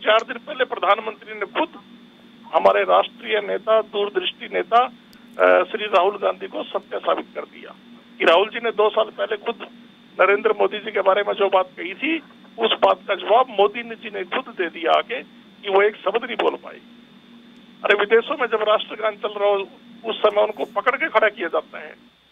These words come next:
ऐसे प्रधानमंत्री का यहाँ पर इन्होंने झूठा गुणगान करके,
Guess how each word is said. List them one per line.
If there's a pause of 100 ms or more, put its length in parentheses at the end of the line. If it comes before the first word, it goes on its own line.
(140)
ऐसे
प्रधानमंत्री
का
यहाँ
पर
इन्होंने
झूठा
गुणगान
करके,